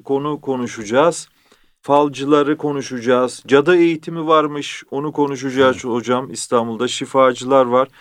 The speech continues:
Speaker 1: Hocam, e, birkaç hafta önce İstanbul'da Belgrad ormanlarında bir peyzaj mimarı, bir kadın,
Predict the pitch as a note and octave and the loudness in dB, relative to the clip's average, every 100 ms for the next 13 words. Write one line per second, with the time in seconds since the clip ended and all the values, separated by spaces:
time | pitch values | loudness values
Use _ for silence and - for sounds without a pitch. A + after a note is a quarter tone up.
0 | - _ _ E3+ F#3 A3+ F3+ - A#2+ C#3 | -20 _ _ -6 2 2 0 -6 -8 -6
1 | F3 A#3 - G3 - F3 F3 G3 F3 E3 | 0 0 2 0 2 0 2 0 0 -2
2 | G3+ A#3+ _ - - - E3 D#3+ D3 A#2+ | -2 -4 _ -12 -10 -2 0 0 -4 -2
3 | B2 E3 D3 C#3+ E3+ D3 C3+ B2+ B2 A#2+ | 0 0 0 2 4 4 2 2 0 0
4 | A#2 A2+ A2 G#2+ G#2 G2+ D3+ F3+ D#3 D3 | 0 -4 -2 -2 -2 -2 -4 -2 -4 -4
5 | - D3 D3 D#3 D#3 B2 A#2+ A#2 A2 G#2+ | -2 2 4 4 4 0 -8 -6 -4 -2
6 | A#2+ E3+ D3+ B2+ - C#3+ C3+ | -4 -6 -8 -10 -2 2 2